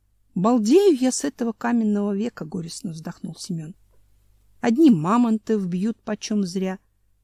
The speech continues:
другие невинных моржей жертву приносят, третьи зачем-то деревья портят. Придётся самому разбираться.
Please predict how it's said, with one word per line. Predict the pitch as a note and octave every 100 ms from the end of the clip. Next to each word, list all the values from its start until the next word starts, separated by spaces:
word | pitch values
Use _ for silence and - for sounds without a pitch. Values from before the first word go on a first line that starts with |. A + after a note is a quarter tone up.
| -
другие | F#3 A3 D#4+
невинных | E4 A3 A#3+ C#4 B3 -
моржей | F3 F3 E3 F3+ A#3+
жертву | G3+ F#3 A3 - G#3
приносят, | - G#3 G3 G3 - F#3 _ _ _ _ _ _
третьи | - B3+ - A#3+
зачем-то | G#3 G3+ B3 B3+ G#3
деревья | F#3 G#3+ E3 D#3
портят. | D#3 - D#3 - - _ _ _ _ _ _ _
Придётся | - E3+ G3 -
самому | - B3 G#3+ G3+
разбираться. | G#3 F#3 G3 F#3 - -